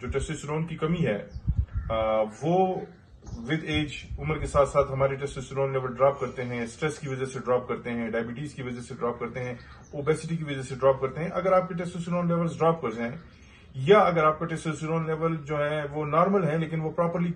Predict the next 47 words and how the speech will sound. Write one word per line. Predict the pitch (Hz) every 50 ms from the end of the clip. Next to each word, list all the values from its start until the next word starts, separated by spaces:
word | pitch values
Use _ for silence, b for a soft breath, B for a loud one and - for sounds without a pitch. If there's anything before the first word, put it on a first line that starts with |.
| -
کام | - - 185 190 190 180
نہیں | 170 -
کر | 156 151
رہے، | 147
ان | 147 147
کا | 143 139
فنکشن | 135 - 180 180 170 185 185
سے | 165 - 160
نہیں | 156 156
ہو | 151 151
رہا، | 147 151 156 156 B B B B B B B B
ایک | 170 175 170 185
اور | 196 196 170
ہارمون | 160 151 147 147 151 151 156
جس | 147 143 -
کو | - 160 151
ہم | 147
پرولیکٹن | - - 156 160 160 165 156 - 170 165
بولتے | 147 131 127 123 117 135 135
ہیں | 139 143 143 135 120 120
وہ | 135 147 147 147 143 - - - - 123 127 139 139 - - 80 - - 170 160 160 - 113 117 113 110 160 -
ڈفرینٹ | - 139 135 - 156 147 135
سچویشنز | - 147 131 131 139 139 131 151 147 131 123
میں | 139 131
آپ | 127 -
کا | 135 127
ریز | 135 151 156 -
کر | - 131
جاتا | 107 110 107 104 - 123
ہے، | 139 135 - - - - - - - -
جو | - 165 170
کہ | 165
آپ | 170 165 160 156 -
کے | 170
ٹیسٹوسٹیرون | 165 165 156 - 160 147 139 - 151 147 156 160 160 170
کو | 165 160 156 156 156 151 151
اس | 165 -
طرح | - 170 165
سے | 160 160 151
کام | 151 156 165 165 165
نہیں | 180 175
کرنے | 165 151 143 139
دیتا | 131 135 135 160 156
جیسے | 139 135 135 - 143
نارملی | 123 123 127 131 131 135 139 123
ہونا | 117 120 120 117
چاہیے۔ | - - 101 98 95 98